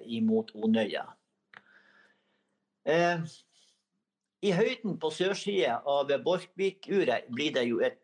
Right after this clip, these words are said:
svare virvar. Tyskerne, de skyter etter Jon med rifler og maskingevær. Også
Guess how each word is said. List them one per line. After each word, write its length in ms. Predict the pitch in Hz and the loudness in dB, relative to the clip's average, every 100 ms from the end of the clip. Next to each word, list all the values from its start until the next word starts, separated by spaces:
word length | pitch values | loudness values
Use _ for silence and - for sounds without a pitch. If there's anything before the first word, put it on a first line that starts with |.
| - | -14
svare 880 | - - 123 123 180 196 196 127 107 | -12 -10 -2 2 2 2 0 -2 -2
virvar. 420 | 123 120 98 - - _ _ - - - _ - | -2 -2 -6 -10 -12 _ _ -10 -10 -10 _ -4
Tyskerne, 480 | 240 240 - 151 135 | -2 -2 -2 -2 0
de 80 | 160 | -2
skyter 520 | 160 - 220 202 123 | -4 -2 -2 0 -2
etter 200 | - 127 131 | -2 -2 0
Jon 240 | 165 147 | -2 0
med 180 | 113 113 | 0 2
rifler 440 | 180 - - 151 120 | 0 -2 -4 -2 0
og 120 | 110 | 0
maskingevær. 840 | 113 - 160 175 165 123 104 - _ _ _ - - _ | -2 -2 -4 -2 0 0 0 -4 _ _ _ -20 -20 _
Også 300 | 170 175 208 | -2 2 0